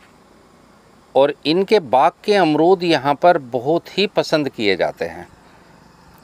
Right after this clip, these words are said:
जो लोग इनके बाग से अमरूद लेकर जाते हैं ठेली वाले, तो गांव में, आसपास के गांव में कहते हैं कि उनके फार्म के अमरूद खाएंगे।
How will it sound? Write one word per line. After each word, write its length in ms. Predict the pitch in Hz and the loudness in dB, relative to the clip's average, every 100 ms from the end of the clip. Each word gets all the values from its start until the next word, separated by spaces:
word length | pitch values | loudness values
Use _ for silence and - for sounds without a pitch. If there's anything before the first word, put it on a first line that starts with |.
| - - - - | -20 -20 -20 -20
जो 240 | 98 165 185 | 0 2 4
लोग 360 | 170 185 190 | 4 4 4
इनके 500 | 185 156 156 156 185 | 0 -2 -2 0 0
बाग 420 | 160 127 131 151 | 2 2 4 2
से 200 | 151 - | -2 -2
अमरूद 440 | 185 147 143 165 180 | 0 0 2 2 2
लेकर 360 | 170 165 160 | 2 2 2
जाते 340 | 139 120 - 139 | 4 2 2 -2
हैं 120 | 147 - | -2 -4
ठेली 280 | 143 123 | -2 0
वाले, 320 | 113 92 95 139 - - - - - - | 2 2 2 -4 -12 -20 -20 -20 -20 -4
तो 80 | - | -2
गांव 340 | 131 135 147 170 | 0 2 2 2
में, 340 | 175 180 180 135 | 2 2 2 2
आसपास 480 | 139 - 170 170 | 2 2 0 2
के 120 | 175 156 | 0 2
गांव 200 | 151 156 | 2 2
में 160 | 160 | 0
कहते 280 | 143 127 139 | 0 0 0
हैं 80 | 147 | -2
कि 80 | 170 | 0
उनके 280 | 156 147 | 0 0
फार्म 320 | 156 - 127 131 | 0 2 0 0
के 140 | 151 | -2
अमरूद 320 | 143 120 110 - | -2 -2 -4 -6
खाएंगे। 380 | - 85 - | -12 -12 -14